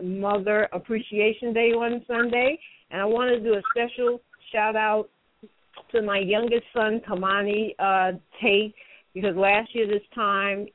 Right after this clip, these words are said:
he came to my house on Mother's Day and he took me to a church that he had been teaching six months a health class in, and they just wanted to meet this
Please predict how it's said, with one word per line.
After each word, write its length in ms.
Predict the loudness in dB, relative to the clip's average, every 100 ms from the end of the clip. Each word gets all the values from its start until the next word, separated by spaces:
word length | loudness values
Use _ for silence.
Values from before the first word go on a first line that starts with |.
| _
he 200 | -10 -6
came 260 | -2 0 0
to 80 | -4
my 160 | -4 -2
house 260 | -2 -2 -2
on 180 | -2
Mother's 380 | 0 0 0 -2
Day 380 | 2 4 4 0
and 120 | -4 -6
he 180 | -6 -8
took 100 | -16 -8
me 240 | -2 -2 -2
to 140 | -2 -2
a 60 | -2 -6
church 300 | 0 0 0 -4 -4
that 140 | -2 -2
he 180 | 0
had 140 | 0 0
been 260 | -4 -6 -8 _ _ _ _ _
teaching 480 | -8 -4 0 0 0 -2
six 200 | -2 -4 -4
months 360 | -2 -2 -2 -8 _
a 160 | -2 -2
health 240 | 0 0 0 -4
class 340 | 2 4 4 0 -8
in, 380 | -2 -2 -2 -6 -10 -12
and 100 | 0
they 80 | 4
just 220 | 4 0
wanted 300 | -4 -4 -6 -8
to 60 |
meet 220 | -8 -8 -8
this 160 | -10